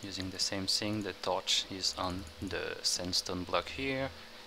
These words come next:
and makes the dispenser swallow the mycelium.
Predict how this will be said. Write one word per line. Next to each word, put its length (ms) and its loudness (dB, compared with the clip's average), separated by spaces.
and 240 2
makes 200 4
the 140 -4
dispenser 500 2
swallow 400 4
the 120 -4
mycelium. 640 2